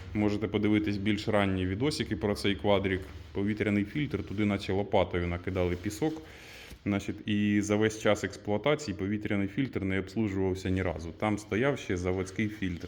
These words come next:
Тобто фільтр за дві тисячі кілометрів ніхто не міняв. А квадрик, нагадаю, обслужувався на досить відомому сервісі в Києві. От.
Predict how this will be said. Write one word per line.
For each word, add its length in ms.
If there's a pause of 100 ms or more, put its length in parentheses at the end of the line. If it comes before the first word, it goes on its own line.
Тобто 260
фільтр 480
за 240
дві 180
тисячі 380
кілометрів 600
ніхто 320
не 100
міняв. 320 (640)
А 80
квадрик, 440
нагадаю, 440
обслужувався 640
на 100
досить 340
відомому 440
сервісі 440
в 100
Києві. 380 (640)
От. 200